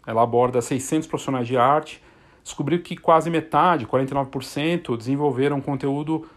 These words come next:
destinado a gerar impactos sociais positivos. A ideia do propósito, da causa, de pensar no próximo, né, e tentar ajudar.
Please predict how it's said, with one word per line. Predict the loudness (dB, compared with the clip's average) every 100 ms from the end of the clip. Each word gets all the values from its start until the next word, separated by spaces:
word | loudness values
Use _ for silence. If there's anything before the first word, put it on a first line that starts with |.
| _ _
destinado | -4 -4 -2 0 2
a |
gerar | 2 2
impactos | 0 0 -2 -2 -6
sociais | -4 -2 -2
positivos. | -2 -4 -4 -6 -8 -4 -4 -4 -8 -10
A |
ideia | -8 -6 -4 -4 -6
do | -6 -4 -4 -6 -16 _ _ _ _
propósito, | -2 2 2 4 2 -4 -12
da | -4 -4
causa, | 2 2 4 0 -2 -10 -10 _ _
de | -12
pensar | -8 -4 -2
no | -2
próximo, | 0 2 2 -2 -8
né, | -6
e | -6
tentar | -6 -4
ajudar. | -4 -2 -2 -2 -2